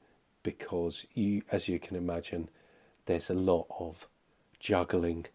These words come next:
to be done. And, um, fortunately, the rule book was a great read, despite never actually running it. So coming back to uniqueness,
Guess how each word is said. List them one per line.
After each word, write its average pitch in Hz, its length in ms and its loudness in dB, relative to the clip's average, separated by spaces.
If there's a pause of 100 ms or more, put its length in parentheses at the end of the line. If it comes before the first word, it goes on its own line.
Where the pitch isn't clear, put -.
(200)
to - 160 -4
be 90 160 -2
done. 87 380 0 (1040)
And, 95 460 0 (120)
um, 101 640 -2 (1000)
fortunately, 117 1120 4 (380)
the 120 100 6
rule 127 260 6
book 127 500 -4 (360)
was 113 180 8
a 104 40 2
great 101 400 6
read, 90 300 4 (500)
despite 92 480 0 (220)
never 90 300 4
actually 87 500 -2 (300)
running 90 400 4
it. 87 180 -2 (880)
So - 220 6
coming 135 280 4
back 123 240 2
to - 120 2
uniqueness, 107 880 6